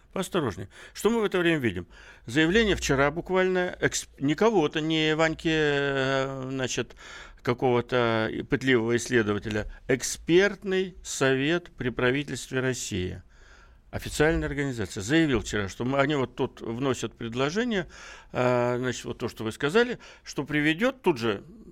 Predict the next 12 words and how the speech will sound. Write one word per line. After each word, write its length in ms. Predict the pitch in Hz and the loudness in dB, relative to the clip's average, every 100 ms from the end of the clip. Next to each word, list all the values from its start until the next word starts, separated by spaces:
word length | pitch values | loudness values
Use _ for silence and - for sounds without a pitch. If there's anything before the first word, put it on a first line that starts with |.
| - | -10
умные 280 | - 139 131 | -2 0 2
люди 220 | 127 123 | 0 -4
посчитали, 460 | 131 147 - 247 262 | -4 -4 -2 -2 -2
что 180 | - 147 | -2 -2
приведёт 520 | 165 175 202 254 - | 4 4 4 -2 -4
автоматически 840 | - 135 156 156 165 220 - 147 - - | -2 0 2 0 -2 -6 -4 -4 -6 -14
к 120 | - - | -12 0
тридцатипроцентному 1080 | 160 - - 165 - 151 - 160 151 117 | 0 0 -2 -4 -2 -6 -4 -4 -2 -2
росту 420 | 120 123 - 117 - _ - | -2 -4 -6 -8 -10 _ -4
на 220 | 120 113 | 0 0
все 180 | - 131 | 0 -2
колбасы. 560 | 135 113 90 - - | 0 -2 -2 -8 -12